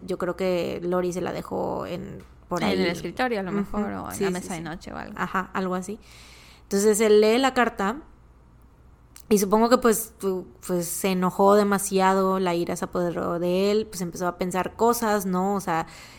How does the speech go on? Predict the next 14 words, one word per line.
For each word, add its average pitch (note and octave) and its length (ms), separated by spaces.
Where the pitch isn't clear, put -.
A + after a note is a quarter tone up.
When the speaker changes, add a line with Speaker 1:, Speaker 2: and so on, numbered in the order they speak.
Speaker 1:
él, C4 460
yo A#3+ 160
creo C4+ 140
que E4 120
en D4 140
su A3+ 140
mente G#3+ 440
pensó G#3+ 360
que A3+ 160
ella A3 200
lo A#3+ 120
iba G3+ 200
a G#3 60
perdonar F3+ 760